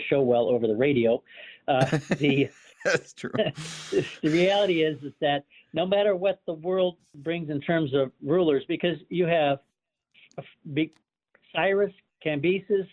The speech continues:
Speaker 1: Darius the First, you have, uh, Xerxes, you have, um, Artaxerxes, Darius the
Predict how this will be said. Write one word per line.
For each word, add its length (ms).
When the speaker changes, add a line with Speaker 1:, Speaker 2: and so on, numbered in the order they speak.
Speaker 1:
Darius 360
the 200
First, 340
you 160
have, 400
uh, 340
Xerxes, 560
you 160
have, 440
um, 500
Artaxerxes, 840
Darius 400
the 80